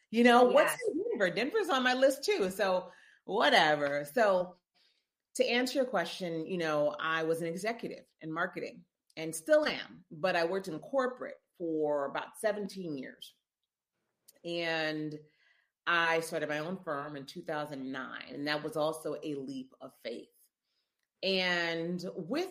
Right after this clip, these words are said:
Speaker 1: that, I burned myself out. Having my
Speaker 2: Okay.
Speaker 1: own firm, having clients, servicing clients, it was a lot.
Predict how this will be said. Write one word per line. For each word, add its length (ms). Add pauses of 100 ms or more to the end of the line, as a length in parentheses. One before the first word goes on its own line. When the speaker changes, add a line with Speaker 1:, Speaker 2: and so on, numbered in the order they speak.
Speaker 1:
that, 600 (920)
I 100
burned 320
myself 460
out. 220 (440)
Having 300
my 160
Speaker 2:
Okay. 220
Speaker 1:
own 80 (100)
firm, 640
having 480
clients, 720
servicing 500
clients, 1040 (600)
it 140
was 180
a 60
lot. 280